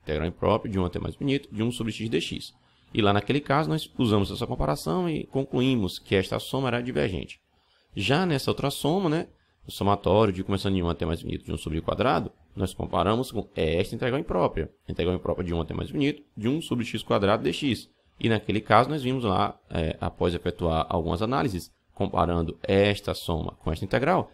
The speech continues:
que esta soma era divergen-, era convergente. Então, veja, essa estratégia que nós usamos lá vai nos inspirar a criar, a enunciar um teorema, tá? E nós vamos ver esse teorema a seguir.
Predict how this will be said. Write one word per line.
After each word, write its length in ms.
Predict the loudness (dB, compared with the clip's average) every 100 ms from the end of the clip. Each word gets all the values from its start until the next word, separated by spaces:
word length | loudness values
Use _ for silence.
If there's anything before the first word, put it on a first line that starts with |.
| _ _ 0
que 100 | 4
esta 280 | 4 2 -4
soma 320 | 0 2 4
era 240 | 2 -2 -8
divergen-, 480 | -2 0 2 0 2
era 180 | 0 2
convergente. 640 | 2 4 4 4 0 -6 _ _ _
Então, 420 | -6 2 2 2 -2 0
veja, 320 | 4 4 2 -12 _ _ _ _
essa 280 | 0 0 -4
estratégia 420 | -4 -2 2 2
que 60 | 2
nós 100 | 0
usamos 300 | 0 0 2
lá 260 | 2 0
vai 180 | 0 0
nos 220 | 0 -2
inspirar 640 | -4 -6 -4 0 2 2 0
a 80 | -4
criar, 520 | -4 2 4 4 0 0
a 100 | 0
enunciar 460 | 0 -2 2 2
um 80 | 2
teorema, 500 | 2 4 4 4 0 -2
tá? 240 | 0 0 0 -16 -20 _ _ 0
E 20 |
nós 160 | 2 2
vamos 160 | 0
ver 80 | 0
esse 140 | -2
teorema 320 | 2 2 2 0
a 20 |
seguir. 400 | -2 -4 -4